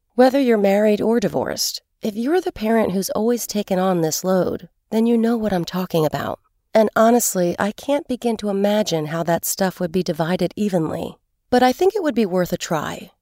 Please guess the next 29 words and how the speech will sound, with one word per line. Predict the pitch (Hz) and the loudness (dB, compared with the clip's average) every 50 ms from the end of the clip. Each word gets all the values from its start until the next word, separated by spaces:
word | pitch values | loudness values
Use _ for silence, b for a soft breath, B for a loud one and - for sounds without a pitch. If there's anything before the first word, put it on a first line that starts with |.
| _ _ _ _ - | _ _ _ _ 0
What | 262 311 339 320 | 2 2 4 6
if, | 226 185 175 175 - - - | 6 4 4 2 0 -4 -4
after | - 214 226 - - 247 220 | -4 -4 -2 0 0 0 2
the | - 185 | 2 2
list | 180 196 240 233 - - 214 | 2 4 2 2 2 2 0
of | 196 - | 0 0
assets | - 196 196 202 196 - - 190 185 - - | 0 0 0 0 -2 0 0 0 0 0 0
and | 175 165 160 151 | 0 0 0 2
debts | - 190 180 165 151 - - - | 2 4 4 4 4 2 -2 -2
on | 165 151 156 | -2 0 0
the | 156 151 | 0 0
divorce | - 151 156 180 190 190 - | -2 -4 -4 -2 -2 -2 -2
papers, | - 165 147 139 - - 139 139 147 - - - _ _ _ _ _ - | -2 -2 -4 -4 -2 -4 -4 -4 -4 -6 -8 -12 _ _ _ _ _ 0
there | 240 247 | 0 2
were | 240 240 262 254 | 4 4 4 4
a | - 226 | 4 2
list | 214 233 269 277 - - - | 2 2 2 2 0 0 -2
of | 226 - - | -2 -4 -4
parenting | - - - 247 254 262 247 - 175 156 147 | -8 -2 2 4 4 4 4 4 2 2 2
concerns? | - 160 143 139 - - 127 110 90 - 65 - - - - - _ _ _ _ _ _ _ _ | 0 -2 -4 -4 -4 -6 -6 -6 -6 -8 -10 -12 -10 -10 -10 -10 _ _ _ _ _ _ _ _
One | - 196 202 208 214 | 2 2 4 4 4
parent | - 202 214 208 208 208 - - | 4 4 4 6 6 4 2 0
takes | 196 208 208 - - - | 0 0 0 0 0 0
education, | 202 180 196 208 - - 196 202 196 - - 226 220 220 226 233 - - | 0 0 0 -2 -2 0 0 0 0 0 0 0 0 0 -2 -4 -2 0
mental | 170 160 - 170 160 143 | 0 0 2 0 -4 -2
health, | 156 175 180 190 196 190 - - | -2 -2 -2 -2 -2 -6 -6 -4
and | 180 175 - | -4 -4 -2
social | - 208 208 196 - 208 - | 0 0 0 0 0 0 2
interactions, | 185 180 175 190 208 220 - - - 151 131 - - - - - - | 2 2 2 0 0 -2 -4 -4 -2 -2 -2 -2 -4 -8 -10 -10 -12